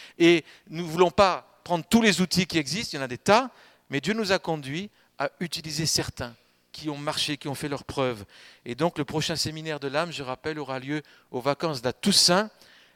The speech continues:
l'année prochaine. Il faut vraiment une sacrée conviction en tant que couple pour pas s'y inscrire. Je peux vous dire, hein, je peux vous dire,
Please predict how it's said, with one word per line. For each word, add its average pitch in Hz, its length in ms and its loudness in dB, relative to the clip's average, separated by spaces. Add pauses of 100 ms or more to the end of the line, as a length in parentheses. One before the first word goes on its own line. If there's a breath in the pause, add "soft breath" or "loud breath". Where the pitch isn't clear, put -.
(140)
l'année 156 240 0
prochaine. 147 460 0
Il 170 120 -2
faut 220 140 2
vraiment 214 340 6
une 185 80 2
sacrée - 400 6
conviction 196 640 2 (460 soft breath)
en 156 100 0
tant 220 200 6
que 214 100 4
couple - 440 2 (520)
pour 156 140 -2
pas 175 140 4
s'y 170 140 0
inscrire. 131 500 -4 (680)
Je - 160 -8
peux - 160 8
vous 214 160 10
dire, 147 240 2
hein, 139 160 -8 (540 soft breath)
je - 80 -10
peux 196 80 8
vous 190 100 6
dire, 170 120 6